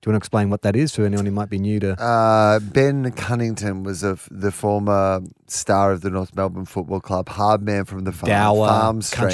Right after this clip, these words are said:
Speaker 2: strength.
Speaker 1: boy.
Speaker 2: Had a hair transplant.
Speaker 1: At, at the age of twenty-seven.
Speaker 2: It was, <laughs> and then fought testicular cancer, wasn't it?
Speaker 1: Yeah.
Speaker 2: And anyway,
Speaker 1: A
Speaker 2: it
Speaker 1: real meat and potatoes,
Speaker 2: Yeah.
Speaker 1: no nonsense kind of guy.
Speaker 2: Yeah, and he's gone back to the farm with the family, and, like, and then there was Nat Fyfe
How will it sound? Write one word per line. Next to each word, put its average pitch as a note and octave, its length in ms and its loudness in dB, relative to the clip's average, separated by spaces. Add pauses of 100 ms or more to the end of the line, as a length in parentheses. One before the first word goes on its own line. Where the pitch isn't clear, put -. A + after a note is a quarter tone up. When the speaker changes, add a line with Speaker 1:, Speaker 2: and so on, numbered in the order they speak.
(100)
Speaker 2:
strength. F2+ 40 -10
Speaker 1:
boy. G2 440 -2 (680)
Speaker 2:
Had G2 140 0
a G2 40 0
hair G2+ 200 0
transplant. G2 720 -2
Speaker 1:
At, A2 100 -8 (140)
at G#2+ 60 -8
the G2+ 80 -2
age F#2+ 200 -2
of D#2 120 -10 (220)
twenty-seven. F#2 520 -4 (140)
Speaker 2:
It G#2 300 -2
was, G#2 180 -4
<laughs> A2+ 160 0
and A#2+ 340 2
then B2 240 0
fought A#2+ 600 0
testicular F3+ 640 -4
cancer, G#3 340 -2
wasn't G#3 280 -2 (180)
it? - 40 -2
Speaker 1:
Yeah. G3 100 0
Speaker 2:
And C#3+ 240 0 (320)
anyway, G#2+ 380 2
Speaker 1:
A C#3 40 0
Speaker 2:
it D3 60 4
Speaker 1:
real F#3 380 8
meat C3+ 220 2
and A#2+ 100 -10
potatoes, G#2 560 2
Speaker 2:
Yeah. F#2+ 180 0
Speaker 1:
no A2 140 4
nonsense G2 480 -2
kind F#2 180 -4
of F2+ 80 -8
guy. F2 340 -8
Speaker 2:
Yeah, A2 400 -2
and A#2 120 0
he's A2+ 140 -2
gone B2+ 200 6
back A#2 200 2
to G#2 60 -6
the G#2 120 0
farm A2 340 4
with G#2+ 120 0
the F#2+ 40 -8
family, F#2+ 640 -2
and, F#2+ 220 -2
like, G2 280 0
and G2+ 220 0
then G#2+ 220 -2
there G#2 260 0
was G2 240 -4
Nat A#2 240 0
Fyfe F#2+ 540 -4